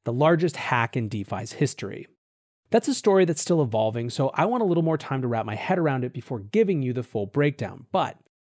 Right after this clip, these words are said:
I think it's a reasonable question to ask how there could be the biggest hack in history and to not have that make even a dent in this price momentum. Are people really that degenerate? The answer is sort of, well, yeah, but in a more nuanced way.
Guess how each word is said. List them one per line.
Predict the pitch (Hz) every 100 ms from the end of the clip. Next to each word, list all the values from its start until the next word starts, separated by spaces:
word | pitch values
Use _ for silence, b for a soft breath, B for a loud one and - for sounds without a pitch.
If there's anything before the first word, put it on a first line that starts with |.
| -
I |
think | 135 269
it's | 202
a |
reasonable | 131 226 269 247 180
question | - 190 - 147
to | - -
ask | 131 117 -
how | - - - 294
there | 285
could | 208
be | 175
the | 143
biggest | 113 170 190 202 -
hack | 147 143 143
in | 107
history | - 151 - 92 117 _ _ -
and | 123
to | 156
not | 196 233
have | - 190
that | 170 160
make | 156 165 -
even | 185 190 202
a | 196
dent | 127 - 170 175 110 -
in | 131
this | 123 -
price | - 175 -
momentum. | 110 98 90 - - _ _ _ _ -
Are | 131
people | - 143 170 131
really | 107 123 135 160
that | 110 117
degenerate? | - 95 101 107 160 247 - _ _ _ _ _
The | - 196
answer | 311 339
is | 311 165
sort | 226 226
of, | 202 143
well, | 143 151 117
yeah, | 151 196 160
but | 120 147 - -
in | 226
a | 226
more | 180 160
nuanced | 139 117 110 -
way. | 110 92 -